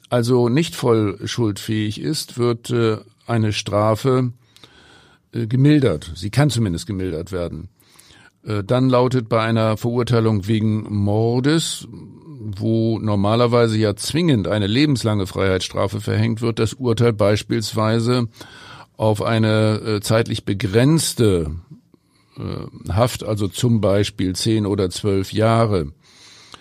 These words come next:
Je nachdem, was das Gericht in diesem konkreten Fall dann eben für angemessen hält.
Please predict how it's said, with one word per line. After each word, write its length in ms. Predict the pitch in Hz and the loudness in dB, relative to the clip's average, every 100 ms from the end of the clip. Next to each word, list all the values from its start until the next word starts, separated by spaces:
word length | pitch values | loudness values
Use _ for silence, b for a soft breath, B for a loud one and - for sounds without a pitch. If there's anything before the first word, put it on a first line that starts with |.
| B B B | B B B
Je 200 | 107 135 | 0 4
nachdem, 600 | 135 120 - 147 160 113 | 4 4 2 2 2 2
was 200 | 107 - | 0 -2
das 220 | 113 107 | -4 -4
Gericht 560 | - 101 135 - - - _ _ _ _ _ _ _ _ _ _ - - - | -4 -4 -4 -6 -14 -18 _ _ _ _ _ _ _ _ _ _ -20 -12 0
in 160 | 117 | 2
diesem 380 | 104 110 107 107 | 2 0 0 0
konkreten 480 | 107 104 113 107 101 | 0 0 0 -2 -2
Fall 220 | 104 104 | 0 0
dann 180 | 104 98 | 0 -2
eben 220 | 85 98 | -4 -6
für 180 | 98 - | -4 0
angemessen 500 | 131 127 120 104 107 | 4 4 4 2 2
hält. 340 | 90 87 - | 0 -2 -6